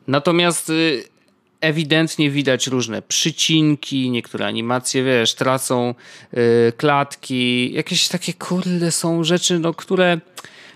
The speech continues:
raczej są wkurzające. Generalnie jakby ocena systemu, jak on będzie już działał dobrze, to mi się to wszystko podoba. Jakby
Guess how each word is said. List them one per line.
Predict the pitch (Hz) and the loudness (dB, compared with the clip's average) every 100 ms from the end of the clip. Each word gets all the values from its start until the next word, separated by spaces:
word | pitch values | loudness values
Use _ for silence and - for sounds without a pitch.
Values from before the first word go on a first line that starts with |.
| - | -2
raczej | 160 - 165 | 0 0 -2
są | 160 | -2
wkurzające. | 139 - 131 120 104 98 117 _ - | -2 0 0 2 0 -4 -8 _ -8
Generalnie | 139 185 196 208 233 277 254 - _ _ - | 0 0 2 0 0 0 0 0 _ _ -20
jakby | 156 147 156 143 | -6 -4 -4 -4
ocena | 165 - 226 262 165 | -4 -2 0 2 0
systemu, | - 139 - 123 104 104 | 0 -4 0 -2 -2 -4
jak | 107 - | -4 -4
on | 131 | -6
będzie | 120 165 180 123 | 0 2 2 2
już | 104 104 | 0 -2
działał | 117 127 117 104 | 0 2 2 0
dobrze, | 104 110 104 156 240 - - - _ | -2 -2 0 0 0 -8 -20 -20 _
to | 202 226 226 | 0 2 0
mi | 226 | -2
się | - 247 | -4 -2
to | 262 | -2
wszystko | - 220 - | -2 -2 -4
podoba. | 247 381 480 262 127 104 | -2 0 0 4 4 4
Jakby | 107 139 165 | 0 -2 -4